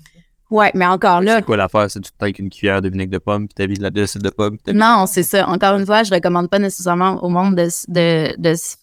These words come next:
Speaker 1: de, voyons, de commencer à
Speaker 2: C'est ça, parce que ça, c'est un combat que ça a pris quinze ans à arrêter. Arrêter
Speaker 1: Non, non,
Speaker 2: de
Speaker 1: c'est
Speaker 2: tailler
Speaker 1: ça.
Speaker 2: du vinaigre pour
Speaker 1: C'est
Speaker 2: faire
Speaker 1: que,
Speaker 2: du poids gras.
Speaker 1: c'est que
Speaker 2: <laughs>
Speaker 1: si,
Speaker 2: Quand même.
Speaker 1: dans le fond, manger des fibres, tu sais.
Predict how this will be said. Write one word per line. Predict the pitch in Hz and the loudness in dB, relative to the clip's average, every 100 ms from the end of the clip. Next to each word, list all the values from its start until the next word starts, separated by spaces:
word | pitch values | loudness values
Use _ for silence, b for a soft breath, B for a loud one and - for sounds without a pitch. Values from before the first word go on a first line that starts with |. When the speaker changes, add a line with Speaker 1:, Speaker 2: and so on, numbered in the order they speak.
| _ - | _ -8
Speaker 1:
de, | 165 165 - - | -2 -2 -2 -4
voyons, | 180 175 | -2 0
de | 175 | 0
commencer | 190 190 214 | 2 2 2
à | 196 185 101 | 0 0 -2
Speaker 2:
C'est | 120 | -4
ça, | |
parce | 110 107 | -4 -4
que | 131 | -4
ça, | 117 | -4
c'est | 117 | -4
un | |
combat | 107 110 117 | -2 -2 -2
que | 113 | -2
ça | 107 | -4
a | |
pris | - - | -4 -6
quinze | 110 98 98 | -4 -4 -4
ans | |
à | 101 95 | -6 -6
arrêter. | 92 - 92 | -8 -14 -16
Arrêter | 95 202 | -4 0
Speaker 1:
Non, | 196 | 2
non, | 226 | 2
Speaker 2:
de | 208 | 0
Speaker 1:
c'est | 110 | -2
Speaker 2:
tailler | 151 214 | -2 -4
Speaker 1:
ça. | - | -4
Speaker 2:
du | |
vinaigre | 107 104 104 - | -8 -6 -6 -8
pour | |
Speaker 1:
C'est | - | -2
Speaker 2:
faire | 214 | -2
Speaker 1:
que, | 208 | -2
Speaker 2:
du | - | -6
poids | 110 | -8
gras. | 104 104 | -6 -4
Speaker 1:
c'est | 220 208 | -2 0
que | 226 220 | 0 0
Speaker 2:
<laughs> | 220 170 - 262 269 165 | -2 -4 0 4 4 4
Speaker 1:
si, | |
Speaker 2:
Quand | - 151 139 135 - | 2 0 0 -4 -4
même. | 180 220 | -4 0
Speaker 1:
dans | 208 | 0
le | 208 | 0
fond, | - _ _ _ _ _ _ _ - | -6 _ _ _ _ _ _ _ -2
manger | 220 190 185 | 2 2 2
des | 175 165 | -2 -2
fibres, | 180 180 165 | -2 -4 -6
tu | |
sais. | 180 | -12